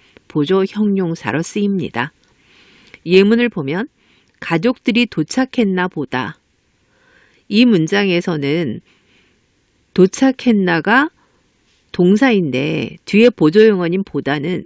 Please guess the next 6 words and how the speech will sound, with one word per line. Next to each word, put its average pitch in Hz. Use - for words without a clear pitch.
추측의 262
의미로 160
쓰였기 170
때문에 185
보조 175
형용사로 233